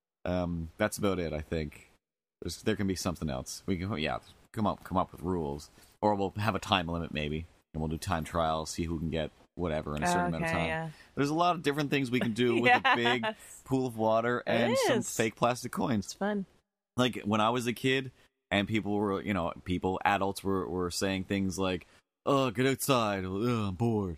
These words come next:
Speaker 1: Well, what are you so bored for? There's no reason to be bored. There's a million things you can do." And, you know, I think we've talked about this before. It basically comes down to, I'm not bored.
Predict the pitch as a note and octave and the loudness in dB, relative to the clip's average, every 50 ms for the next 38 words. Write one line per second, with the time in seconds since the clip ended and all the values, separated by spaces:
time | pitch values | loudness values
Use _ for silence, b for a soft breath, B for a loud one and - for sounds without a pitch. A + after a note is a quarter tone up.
0 | - _ - A#2+ B2 B2 C3+ C#3 C3+ C3 A#2+ G2+ B2+ B2 G2 A2 G#2+ G#2 F#2 - | -8 _ 0 2 4 4 2 2 0 -2 -2 0 0 0 2 2 2 2 0 0
1 | F2 F2 E2+ E2+ F2 F2 G2 A2 A2 G#2+ A2 G#2 F#2 G2+ F2+ F2 F2 F2 F2 E2+ | -2 -2 0 0 0 0 2 2 2 2 2 0 0 -2 -2 -2 0 0 0 0
2 | D#2 E2+ E2 F2+ F#2 F2+ F#2+ F#2+ F#2 F#2 F2+ F2 F#2 F2+ E2+ F2 D#2+ F2+ E2 D#2 | -2 -2 -2 0 0 2 2 2 0 0 0 0 -2 -2 -2 -2 -2 -2 0 0
3 | E2+ D#2+ - - - F#2+ G2+ F#2+ - - - - B2+ G2 E2 D#2 D2 D#2 - _ | 0 0 0 -2 0 0 0 -2 -4 -6 -4 -2 0 0 0 -2 -4 -8 -14 _
4 | _ D#2 F#2+ F#2 A2+ G2 F2+ F#2 E2+ - F#2 E2+ E2+ E2 E2 E2 E2 F2+ E2+ E2 | _ -4 -2 0 0 0 0 -2 0 0 0 0 0 -2 -4 -2 -2 -4 -4 -4
5 | E2+ D#2+ - E2+ E2 E2 D#2 G2+ G2+ F#2+ - - F2 E2+ D#2+ D#2 F2+ F2+ F2 - | -6 -6 -2 -2 -2 -2 0 0 0 0 0 -2 -4 -4 -4 -2 -2 -2 -2 -2
6 | - - F2+ F2 E2+ D#2+ - - - C#3 D#3+ C#3+ G2+ - - B2 A#2+ G#2 E2+ C#2+ | -4 -4 -2 -2 -2 -4 -4 -4 -4 -4 -4 -4 -4 0 0 0 2 0 -2 -6
7 | C2+ | -10